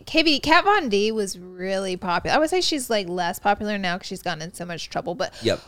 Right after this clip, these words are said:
Speaker 1: was huge.
Speaker 2: Humongous.
Speaker 1: And they created
Speaker 2: And especially in the ink space, like
Speaker 1: in
Speaker 2: the
Speaker 1: the,
Speaker 2: tattooing
Speaker 1: oh, yeah.
Speaker 2: world, very that.
Speaker 1: And I would say at the time when they first came out, it was one of the best done brands.
Speaker 2: Oh my gosh. And it was so unique.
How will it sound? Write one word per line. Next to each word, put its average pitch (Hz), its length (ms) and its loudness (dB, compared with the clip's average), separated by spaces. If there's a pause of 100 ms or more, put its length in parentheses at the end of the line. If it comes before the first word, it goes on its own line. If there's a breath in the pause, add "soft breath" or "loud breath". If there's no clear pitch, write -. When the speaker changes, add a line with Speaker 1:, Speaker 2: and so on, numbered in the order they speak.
Speaker 1:
was 254 640 4
huge. 254 640 4
Speaker 2:
Humongous. 117 800 6
Speaker 1:
And 233 400 6
they 226 220 6 (100)
created 220 280 2
Speaker 2:
And - 40 6
especially 143 300 8
in 147 40 4
the 127 180 4
ink 127 220 2
space, - 400 2
like 98 60 6
Speaker 1:
in 226 80 4
Speaker 2:
the 233 60 8
Speaker 1:
the, - 40 4
Speaker 2:
tattooing 104 420 4
Speaker 1:
oh, 240 100 8
yeah. 107 260 6
Speaker 2:
world, 107 400 8
very 101 220 8
that. 82 260 4 (120)
Speaker 1:
And 240 140 2
I 247 140 8
would 320 140 4
say 262 460 6 (100)
at 214 220 4
the 262 100 0
time 202 560 0
when 233 140 -2
they 202 100 2
first 190 340 -4
came 202 220 -4
out, 185 220 2
it 143 40 0
was 208 140 -2
one 202 160 -4
of 208 80 -4
the 208 80 -2
best 190 360 -6
done 185 260 -6
brands. - 360 -12 (240 loud breath)
Speaker 2:
Oh 202 140 8
my 180 140 6
gosh. 151 400 6
And 160 80 4
it 180 60 10
was 151 120 8
so 180 320 6
unique. 143 720 6